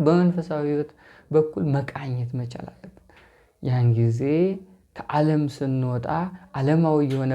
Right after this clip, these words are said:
ባህሪ፣ ከዛም በተጨማሪ በዓለም ውስጥ ስነን የሚፈትንን የዲያብሎስ ፈተና ይቆምልናል። ይሄ የመጀመሪያው ነጥብ ነው። መለየት፣ መውጣት አለብን። ይሄ በጣም ከባድ ውጊያ ነው። በጣም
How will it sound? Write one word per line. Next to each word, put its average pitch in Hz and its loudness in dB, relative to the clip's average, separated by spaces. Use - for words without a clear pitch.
ባህሪ፣ 147 -2
ከዛም 143 2
በተጨማሪ 147 -2
በዓለም 135 2
ውስጥ 175 2
ስነን 139 -8
የሚፈትንን 156 0
የዲያብሎስ 127 -4
ፈተና 170 -10
ይቆምልናል። - -14
ይሄ 214 0
የመጀመሪያው 117 2
ነጥብ 110 -4
ነው። 120 -2
መለየት፣ 139 4
መውጣት 143 -2
አለብን። 156 -12
ይሄ 185 2
በጣም 175 0
ከባድ 147 2
ውጊያ 123 -2
ነው። 160 -10
በጣም 123 -4